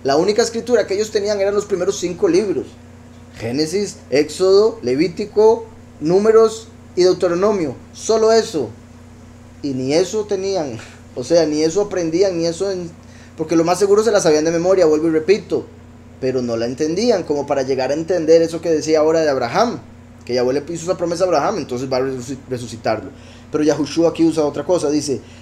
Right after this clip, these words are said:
erráis ignorando las escrituras y el poder de Yahweh, clave, no solo ignoráis las escrituras, sino el poder de Yahweh. Como no tienen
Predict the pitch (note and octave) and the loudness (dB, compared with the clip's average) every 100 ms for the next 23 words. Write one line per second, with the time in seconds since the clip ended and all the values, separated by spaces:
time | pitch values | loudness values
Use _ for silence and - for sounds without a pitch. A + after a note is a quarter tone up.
0 | - F3 E3+ F#3 G#3+ G3 D3 C3 E3 F3 | -2 0 2 6 6 6 4 -2 -4 -2
1 | E3+ E3 F3+ G3+ G3 G3+ F3 E3 A3+ A#3 | 2 2 2 2 2 -4 -4 -2 4 4
2 | E3+ - G3 F#3 E3+ E3+ F3 E3+ F3+ F3+ | 4 0 2 2 2 2 4 6 6 6
3 | F#3+ F3+ E3 F3+ F3 E3 - - - - | 6 6 6 6 4 2 -12 -20 -20 -20
4 | - - - E3 F3 D#3 G#2 - - - | -20 -8 0 2 4 2 -2 -10 -20 -20
5 | - - - - D#3+ F#3 G#3 G#3+ G#3+ G3 | -20 -20 -20 -4 -2 0 2 4 2 4
6 | F3 F3 G3 F3+ D#3+ F#3+ F#3+ D#3 D3+ D#3 | 2 2 -2 -4 0 2 2 0 -2 -4
7 | D#3 F3+ E3 D#3 D#3+ E3 D3+ E3 E3 A#2+ | -2 2 6 6 4 2 4 4 4 2
8 | - - - - - - - - - - | -12 -20 -20 -20 -20 -20 -20 -20 -20 -20
9 | - - - - - - - G3+ F#3 E3+ | -20 -20 -20 -20 -20 -20 0 2 2 0
10 | F#3+ F#3 B3+ B3+ F#3+ D#3+ D#3 D3 | 0 0 2 2 2 0 -2 -6